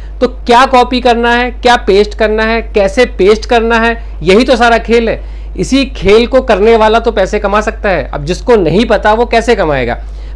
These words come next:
तो आज अगर आप भी Google पे सर्च कर कर, कॉपी और पेस्ट कर कर पैसा कमाना चाहते हैं, तो बिल्कुल सही वीडियो को आप देख रहे हैं।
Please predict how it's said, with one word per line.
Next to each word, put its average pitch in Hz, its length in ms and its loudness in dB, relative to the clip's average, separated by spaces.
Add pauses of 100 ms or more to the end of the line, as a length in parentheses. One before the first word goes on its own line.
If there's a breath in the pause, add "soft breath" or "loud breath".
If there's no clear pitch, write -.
तो 233 60 4
आज 220 460 2
अगर 175 300 0
आप 196 300 2
भी 180 340 -2 (220)
Google 180 420 4
पे 254 100 2
सर्च 214 280 0
कर 190 160 0
कर, 151 220 -4
कॉपी 185 420 0
और 233 100 4
पेस्ट 214 360 0
कर 202 160 -2
कर - 180 -2
पैसा 160 400 -2
कमाना 233 320 4
चाहते 196 300 0
हैं, - 380 -6
तो 196 80 -2
बिल्कुल 214 260 0
सही 214 360 0
वीडियो 226 260 4
को 226 100 0
आप 202 160 4
देख 180 240 -2
रहे 190 120 0
हैं। - 420 -8